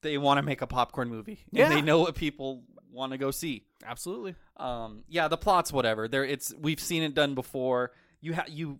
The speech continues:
Speaker 1: you force these humans into this story that doesn't totally make sense.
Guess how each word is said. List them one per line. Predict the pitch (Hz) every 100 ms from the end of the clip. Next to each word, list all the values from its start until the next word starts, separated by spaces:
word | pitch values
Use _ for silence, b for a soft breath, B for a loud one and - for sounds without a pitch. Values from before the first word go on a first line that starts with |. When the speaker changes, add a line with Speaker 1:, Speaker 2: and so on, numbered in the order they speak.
| 160
Speaker 1:
you | 151 147
force | - 180 175 170
these | - 156 -
humans | 156 147 139 127
into | 131 -
this | 131 127
story | - 131 127 127
that | 120 117
doesn't | 127 127 -
totally | 131 127 123 123
make | 120 117
sense. | - 113 113 113 -